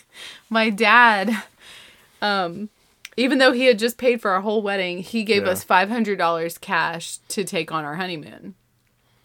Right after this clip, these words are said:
Speaker 1: And that was all the money we had. I mean, in the world, that was all the money we had because we had five dollars in our savings account. When we got married, we had five dollars, and that was the minimum amount you could have to keep the account open. <laughs>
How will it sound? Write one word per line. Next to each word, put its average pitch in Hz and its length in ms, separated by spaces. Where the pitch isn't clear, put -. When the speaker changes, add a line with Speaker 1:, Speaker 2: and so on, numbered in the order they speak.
Speaker 1:
And 196 200
that 208 240
was 240 140
all 214 160
the 247 80
money 185 220
we 165 120
had. 165 440
I 208 40
mean, 208 240
in 214 200
the 220 100
world, 170 280
that 196 140
was 220 80
all 175 240
the 190 80
money 175 180
we 170 140
had 202 180
because 185 320
we 196 140
had 320 180
five 170 260
dollars 165 380
in 156 60
our 165 100
savings - 380
account. 165 340
When 180 100
we 196 120
got 233 160
married, 190 400
we 202 160
had 202 240
five 175 240
dollars, 151 680
and 190 140
that 180 160
was 196 140
the 196 100
minimum 185 420
amount 160 360
you 170 100
could 170 160
have 156 380
to - 160
keep 190 300
the 170 120
account 156 460
open. 147 600
<laughs> - 40